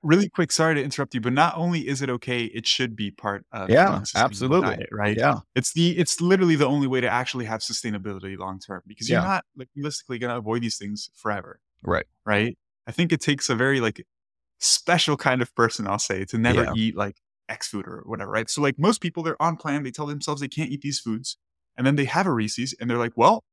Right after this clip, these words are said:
Speaker 1: I guess I'm not on plan anymore."
Speaker 2: Yeah, yeah,
Speaker 1: And then, so,
Speaker 2: exactly.
Speaker 1: like, all of the healthy stuff they worked on, they're just like, "Boom, forget that. I'm back to the, the exact stuff I used to do before." And it's
Speaker 2: Yep.
Speaker 1: like you said, the all or nothing mentality. It's like,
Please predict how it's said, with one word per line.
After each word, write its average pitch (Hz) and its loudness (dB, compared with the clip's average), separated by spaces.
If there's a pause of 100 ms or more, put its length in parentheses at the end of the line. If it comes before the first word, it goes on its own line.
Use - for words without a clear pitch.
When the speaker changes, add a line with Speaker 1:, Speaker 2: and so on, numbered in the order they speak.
(500)
Speaker 1:
I 120 2
guess 123 2
I'm 151 2
not 165 8
on 185 4
plan 214 6
anymore." 151 4 (240)
Speaker 2:
Yeah, 113 4
yeah, 117 6
Speaker 1:
And 170 8
then, 143 4
so, 196 2
Speaker 2:
exactly. 185 4
Speaker 1:
like, - -12 (180)
all 208 6
of 208 4
the 185 4
healthy 190 0
stuff 185 -6
they 170 -4
worked 226 -6
on, 185 -2
they're 175 -2
just 170 -8
like, 165 -8 (140)
"Boom, 180 0 (200)
forget 160 -4
that. 160 0
I'm 131 -4
back 135 -4
to - -10
the, 131 -12
the 131 -10
exact 156 -2
stuff 160 -6
I 139 -6
used 139 -6
to 127 -16
do 127 -6
before." 131 -6 (300)
And 131 0
it's 127 0
Speaker 2:
Yep. - 0
Speaker 1:
like - -12
you 135 -8
said, 226 -10
the - -20
all 110 -8
or 113 -8
nothing 113 -10
mentality. 135 -8
It's - -10
like, - -10